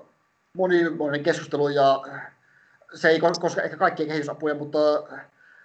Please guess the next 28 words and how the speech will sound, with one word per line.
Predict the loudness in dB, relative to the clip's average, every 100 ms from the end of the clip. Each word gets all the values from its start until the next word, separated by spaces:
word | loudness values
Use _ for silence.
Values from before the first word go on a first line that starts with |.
| _ -4
tosin | 0 2
nämä | 4
riippuvaisuusteoriat, | 4 2 -2 -4 -2 -2 -2 -4
ne | -4 -4
sanoo, | -2 0 0
että, | -2
niinku, | -4 -4 -4
että | 0 0 -2
se | 0 0
sy-, | 0 -4
syy | -4 -8 -8
siihen, | -4 -4
miksi | -4 -4 -2 2
Afrikka | 0 0 -2 -2
ei | -2
ole | -2
vielä | -2
tästä | -4 -6
kehitysavusta | -6 -6 -6 -10 -8 -4 2 2 0 -2
huolimatta | 2 4 2 0 -2 -4 -6 -20 _ _
noussut | -2 -2 -2
ollenkaan, | -2 0 0 0
niin | 0
johtuu | -2 -4
siitä, | -6
että | -6
se | -4
kehitysapu | -2 -2 -4 -4 2 2 2